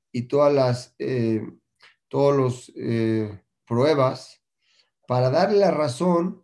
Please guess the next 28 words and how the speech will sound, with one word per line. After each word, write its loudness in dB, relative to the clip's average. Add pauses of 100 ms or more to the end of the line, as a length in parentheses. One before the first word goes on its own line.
a -6
una -4
persona -6
que -6
no -2
tiene -6
razón. -8 (960)
Pero 2
más 2
todavía, 6
dice 0
la 2
Mishnah, -4 (280)
aunque -2
sea -2
emet, -6 (840)
lo -2
que -4
le -2
vas -4
a -4
decir -4
a -2
él, -8
que -8
sea -6
algo -6
verdadero -2